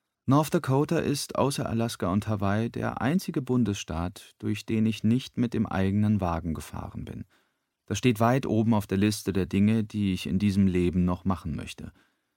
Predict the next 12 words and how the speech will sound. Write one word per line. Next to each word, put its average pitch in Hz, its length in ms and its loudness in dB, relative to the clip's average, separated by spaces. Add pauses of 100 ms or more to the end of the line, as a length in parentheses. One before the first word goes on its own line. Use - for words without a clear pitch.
(500)
Diese 110 220 2
Leidenschaft 131 680 2
hat 139 160 -8
mich 131 240 -4
auch 117 280 -2
zu - 160 -6
einem 104 280 2
eingefleischten 107 840 0
Fan 101 420 0
von 123 220 -4
Autorennen 82 680 -2
gemacht. - 440 -10